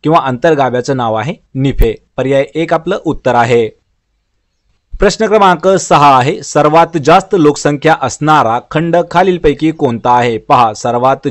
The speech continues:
जास्त लोकसंख्या असणारा खंड कोणता? याचं उत्तर आहे पहा पर्याय क्रमांक चार,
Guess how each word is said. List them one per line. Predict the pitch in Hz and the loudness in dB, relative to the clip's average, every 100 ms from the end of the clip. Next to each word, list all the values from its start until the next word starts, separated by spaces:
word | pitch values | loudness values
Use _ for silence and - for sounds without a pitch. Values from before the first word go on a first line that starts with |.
| 107 | -2
जास्त | 139 143 - 156 | 0 -2 -4 -2
लोकसंख्या | 123 - 123 117 156 | -2 -4 -8 -2 -2
असणारा | 113 - 110 127 180 _ _ - | -2 -6 -4 -4 -6 _ _ -4
खंड | 139 120 | -2 0
कोणता? | 165 190 151 110 123 110 - _ _ _ _ _ _ _ _ _ _ _ _ _ _ _ _ _ _ _ | 0 0 0 0 0 0 -6 _ _ _ _ _ _ _ _ _ _ _ _ _ _ _ _ _ _ _
याचं | 143 147 190 | -4 0 0
उत्तर | 160 175 | 2 2
आहे | 165 160 | 4 2
पहा | 156 160 | 2 0
पर्याय | 156 131 139 | 2 0 0
क्रमांक | 143 139 139 151 | 0 0 0 -2
चार, | 156 - 143 | -4 0 2